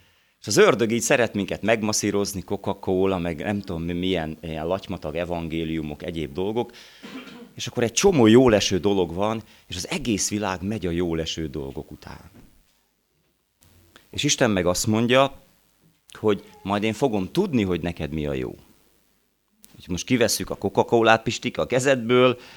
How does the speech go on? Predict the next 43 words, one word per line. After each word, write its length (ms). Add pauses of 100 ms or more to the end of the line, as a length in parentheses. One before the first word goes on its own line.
(140)
és 300
oda 220
tesszük 340
a 60
vizet, 640 (300)
Pistike 400
prüszköl, 520
és 160
azt 160
mondja, 180
hogy 100
utálom 400
ezt 180
a 40
büdös 380
vizet, 480
és 140
már 280
elegem 460
van 200
belőle, 260
soha 220
többet 280
nem 120
akarok 280
Coca-Colát, 520
Coca-Colát, 500
Coca-Colát, 640 (400)
és 120
Isten 220
nem 180
ad 120
más, 180
csak 160
vizet. 320 (1900)
És 160
amikor 320
már 180
szomjhalál 640
szélén 480
vagy, 220
akkor 200
megiszod, 600